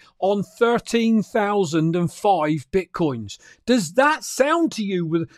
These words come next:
with a company putting billions into this that of something that's going to zero?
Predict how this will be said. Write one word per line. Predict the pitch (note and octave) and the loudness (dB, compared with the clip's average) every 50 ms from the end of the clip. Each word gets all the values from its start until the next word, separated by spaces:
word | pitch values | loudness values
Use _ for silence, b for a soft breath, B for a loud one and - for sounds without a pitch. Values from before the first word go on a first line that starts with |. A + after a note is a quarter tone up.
| b b | b b
with | G3 F#3+ G3+ | -2 -2 -2
a | |
company | - - A3 B3 B3+ A#3+ - A3 A3+ - | -4 -2 0 0 0 0 -2 -2 -4 -4
putting | - - A3 G3+ A3 G#3 G#3 G3 D3 - - | -2 -4 -2 -2 -2 -2 -2 -4 -6 -6 -4
billions | - C#4+ F4 F4+ E4 C#4+ G3+ E3+ D3+ C#3 C3 | 0 2 6 6 6 6 6 4 2 2 0
into | D3+ C3+ C3+ - - C3 | 0 -2 -2 -4 -6 -6
this | A2 A#2+ A#2+ C3+ C#3+ - - - B B B B B B B B | -6 -4 -4 -4 -4 -6 -8 -10 B B B B B B B B
that | E3+ F#3+ G3+ G3 - - | 2 2 2 4 4 2
of | G3 - | 0 0
something | - - - A3+ A3+ A3 F3 G#3 G#3 G#3 | 2 2 2 2 2 2 0 0 0 2
that's | G3+ G3 - - | 0 0 -2 0
going | - A3+ G#3 G3 G3+ G3+ G3+ - | 0 2 2 4 2 2 0 -2
to | - G3+ | -2 -4
zero? | E3 C#3+ G#3 A3+ A3+ A3 B3 C4+ D4 D4+ - | -2 0 2 2 4 6 8 8 8 8 6